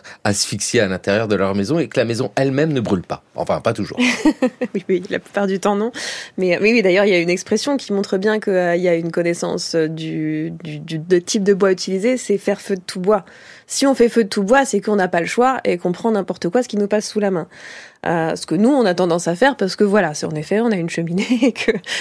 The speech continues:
Speaker 2: on n'a pas forcément besoin, euh, pour se chauffer, que ça dure absolument toute la journée. Mais en effet, en eff-, en fonction des essences qu'on utilise, de la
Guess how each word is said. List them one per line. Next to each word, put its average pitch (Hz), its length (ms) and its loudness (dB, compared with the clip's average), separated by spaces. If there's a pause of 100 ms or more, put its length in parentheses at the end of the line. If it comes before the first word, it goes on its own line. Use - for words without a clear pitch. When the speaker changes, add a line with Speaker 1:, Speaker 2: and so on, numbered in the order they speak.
(140)
Speaker 2:
on 185 60 2
n'a 180 80 4
pas 214 120 4
forcément 202 400 2
besoin, 180 500 2
euh, 156 80 2
pour 240 240 -2
se 247 120 4
chauffer, 226 320 4
que 202 100 -4
ça 180 120 2
dure 170 180 -2
absolument 214 640 2
toute 196 180 -2
la 185 100 -4
journée. 196 300 -2 (360)
Mais 175 180 4
en 160 100 0
effet, 196 260 2
en 233 120 2
eff-, 175 220 -2
en 165 240 -4
fonction 196 340 0
des 170 260 0
essences 240 380 2
qu'on 196 140 -4
utilise, 233 560 0
de 185 120 -4
la 147 220 -8